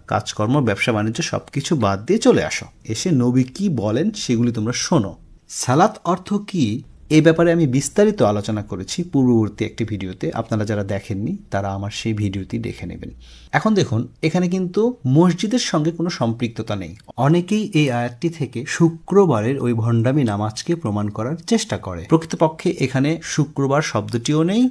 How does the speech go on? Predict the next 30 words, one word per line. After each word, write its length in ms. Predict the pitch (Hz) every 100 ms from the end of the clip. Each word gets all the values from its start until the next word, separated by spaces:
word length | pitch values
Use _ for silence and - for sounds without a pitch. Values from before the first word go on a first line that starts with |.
| -
মসজিদ 560 | 117 131 151 131 190 208
শব্দটিও 680 | - - 98 107 - 104 95
নেই। 160 | 85 - -
যেমন 280 | 131 170 190
ধরুন, 320 | 185 117 120 143
এই 160 | 143
আয়াতটিতে 400 | 143 139 147 143
আল্লাহ 160 | 131 131
বলছেন, 400 | 143 147 107 107
"আর 160 | 113 120
এভাবেই 460 | 143 127 135 175 185
আমি 160 | 156
তোমার 300 | 151 113 107
উপর 240 | 107 143 -
আরবি 280 | 107 113
ভাষায় 360 | 113 104 - 156
কোরআন 300 | 160 104 98
নাজিল 420 | 98 107 151 175
করেছি, 400 | - 101 98 -
যাতে 260 | 117 101 117
তুমি 200 | 123 123
মূল 380 | 110 135 190 147
জনপদ 580 | 113 104 104 117 175 -
ও 200 | - 156
তার 200 | 104 110
আশেপাশের 540 | 104 110 135 139 147 180
বাসিন্দাদেরকে 920 | 120 110 113 165 151 104 101 98 165
সতর্ক 560 | - - 202 208 196 -
করতে 300 | - - 113
পারো, 220 | 85